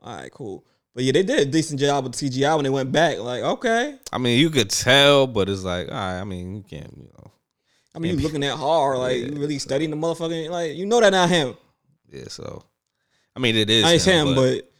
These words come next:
Speaker 1: but, yo, you
Speaker 2: you
Speaker 1: know
Speaker 2: know,
Speaker 1: what
Speaker 2: it's
Speaker 1: I
Speaker 2: not his
Speaker 1: mean.
Speaker 2: body. It's, you know, it's just his face, uh, in the, with the C G I. But, I mean, yeah, so I, I, I, like I said, I enjoyed it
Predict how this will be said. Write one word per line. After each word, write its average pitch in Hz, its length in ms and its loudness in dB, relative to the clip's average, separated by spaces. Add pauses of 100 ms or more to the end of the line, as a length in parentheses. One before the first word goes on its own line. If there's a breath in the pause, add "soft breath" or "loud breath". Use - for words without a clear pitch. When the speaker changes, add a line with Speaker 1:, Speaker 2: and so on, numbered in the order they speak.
(180)
Speaker 1:
but, 127 80 -8
yo, 139 400 0
you - 80 -6
Speaker 2:
you 226 60 -2
Speaker 1:
know 196 80 4
Speaker 2:
know, - 60 4
Speaker 1:
what 110 100 6
Speaker 2:
it's - 60 2
Speaker 1:
I 110 40 4
Speaker 2:
not 104 80 4
his 135 120 4
Speaker 1:
mean. 139 80 -2
Speaker 2:
body. 98 360 -2 (480 soft breath)
It's, 90 280 -14
you 92 120 -16
know, - 200 -20 (160)
it's 90 120 -20
just 87 180 -12
his - 120 -12
face, - 400 -6 (1040)
uh, 73 320 -8
in 80 140 -14
the, 76 100 -16 (260)
with 87 140 -20
the - 80 -18
C 85 180 -10
G 82 180 -14
I. 80 140 -14
But, 78 200 -10
I 92 60 -6
mean, 135 320 -4
yeah, 101 120 2
so 127 180 -6
I, 147 260 -2
I, 135 400 6
I, 131 40 4
like 107 240 -4
I 101 40 -2
said, 92 200 -4
I 123 240 0
enjoyed 95 380 -2
it 92 220 -6